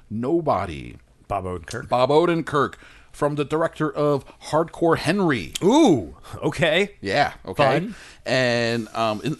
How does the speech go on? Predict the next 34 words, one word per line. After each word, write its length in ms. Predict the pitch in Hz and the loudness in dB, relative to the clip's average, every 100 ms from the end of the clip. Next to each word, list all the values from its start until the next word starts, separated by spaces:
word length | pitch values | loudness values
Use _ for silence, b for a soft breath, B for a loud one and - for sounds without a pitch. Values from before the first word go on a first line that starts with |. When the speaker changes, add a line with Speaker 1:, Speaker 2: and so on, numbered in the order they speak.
| - | -4
Speaker 1:
Ilya, 500 | 156 165 165 156 156 | 0 2 2 0 -2
something, 240 | 156 156 | -4 -6
some 180 | 131 101 | -6 -6
Russian, 460 | 117 - 139 139 139 - | -6 -6 -6 -4 -6 -6
uh, 260 | 90 82 82 - _ _ b b | -6 -6 -10 -18 _ _ b b
so 140 | - 180 | -4 0
he 80 | |
does 160 | 185 196 | 2 0
bring, 180 | 165 160 | -2 -4
like, 180 | 131 123 | -4 -6
a 60 | 113 | -6
Russian, 520 | 120 120 - 117 113 | -6 -6 -6 -8 -6
Eastern 640 | 110 113 - 117 110 113 | -8 -8 -8 -6 -6 -4
European 380 | 110 110 - 110 | -4 -6 -6 -8
cinematic 540 | - 107 104 107 110 - | -6 -4 -2 -2 -2 -4
sensibility 480 | 117 117 123 120 | -8 -4 -2 -2
to 60 | 120 | -4
his 100 | 113 | -6
stuff, 200 | - 117 | -6 -6
which 120 | 113 | -6
is 100 | 110 | -6
really 160 | 120 113 | -6 -6
cool. 220 | 127 123 - - | -6 -8 -10 -14
You 100 | 110 | -10
know, 280 | 87 95 101 - | -8 -8 -10 -10
something 340 | - 135 127 | -6 -4 -2
a 60 | 123 | -2
little 580 | 139 143 139 143 147 | 2 4 6 4 0
different 280 | 131 131 135 | -2 -4 -4
than 100 | 131 | -4
what 120 | 117 | -4
we 120 | 107 101 | -6 -6
get. 200 | 87 | -6
Speaker 2:
Mm-hmm. 60 | 117 | -6